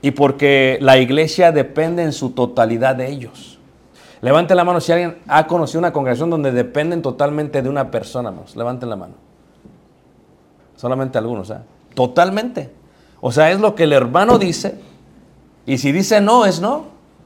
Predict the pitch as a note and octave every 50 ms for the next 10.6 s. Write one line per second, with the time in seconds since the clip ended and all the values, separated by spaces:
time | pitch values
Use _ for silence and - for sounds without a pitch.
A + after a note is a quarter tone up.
0 | _ _ _ _ _ _ _ _ _ _ - B2+ B2 B2+ C#3 B2+ B2+ C3+ D3+ D#3+
1 | F3 F3 D#3+ E3 D#3 E3 E3 D#3 E3 F3 F#3+ E3 D3+ C3 - _ _ _ _ _
2 | _ _ _ _ _ _ _ _ _ _ - - F3+ E3 - B3+ B3+ B3 A3 G#3+
3 | G3 - G#3+ G#3 G#3 G3 F#3 F3 G3+ G3+ G3 F#3+ F3+ F#3+ E3+ E3 E3 D3+ D#3 D#3
4 | - - D#3+ D#3 F#3+ B3 A#3+ A3+ G3 D#3 - - F#3 F#3+ D#3+ F3+ G3 F3 E3 D3
5 | - - E3 E3+ F#3 F#3 E3+ - D#3 C3+ D3 E3 D#3 - F#3 F3+ C#3 C3+ A#2+ -
6 | B2 - - B2 C3 D#3+ - - - - - _ _ _ _ _ _ _ _ _
7 | _ _ _ _ _ _ _ _ _ _ _ - A#2+ A#2+ B2 C3+ C#3+ D#3+ E3+ F#3
8 | F#3+ F#3 D#3+ D#3 D#3+ F3 F3 E3 C#3+ C#3+ D3+ - - - _ - _ _ _ _
9 | _ _ _ - D3 C3 - C3+ C3 B2 B2 A#2+ B2 C3+ D3 - - B2 A#2 A2+
10 | A#2 A#2 A2 G#2+ G#2+ A2+ B2 C3 C3 - -